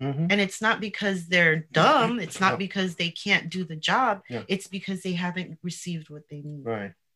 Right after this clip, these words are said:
Speaker 1: right. But I, I, I, I, I, one thing that I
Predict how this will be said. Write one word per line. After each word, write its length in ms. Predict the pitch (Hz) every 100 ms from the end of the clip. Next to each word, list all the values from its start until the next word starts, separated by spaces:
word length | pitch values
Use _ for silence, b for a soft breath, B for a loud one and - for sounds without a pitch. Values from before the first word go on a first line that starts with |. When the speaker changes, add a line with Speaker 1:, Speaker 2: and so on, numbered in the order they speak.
| -
Speaker 1:
right. 160 | 104 92 _ b b b b b _ _ _ _ -
But 80 | 170
I, 60 |
I, 240 | 175 - 160
I, 260 | 160 151 156 143
I, 520 | 139 139 135 123 123 - -
I, 40 |
one 160 | 131 139
thing 140 | 131
that 160 | 120 113
I 240 | 107 98